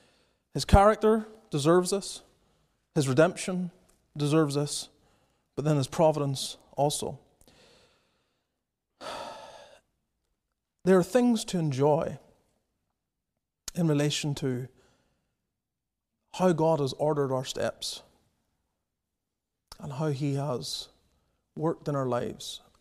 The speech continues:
And sometimes it's not easy to see that. And one of the books where you see the struggle of trying to really lay hold of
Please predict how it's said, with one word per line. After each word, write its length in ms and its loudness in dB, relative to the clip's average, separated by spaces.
And 160 -4
sometimes 540 2
it's 160 -4
not 220 -2
easy 280 -2
to 100 -12
see 300 -2
that. 240 0
And 100 -6
one 160 2
of 80 2
the 60 -2
books 360 -4
where 120 -4
you 160 -4
see 260 -4
the 80 -4
struggle 580 -2
of 100 -4
trying 420 2
to 360 0
really 600 4
lay 300 2
hold 380 2
of 280 -4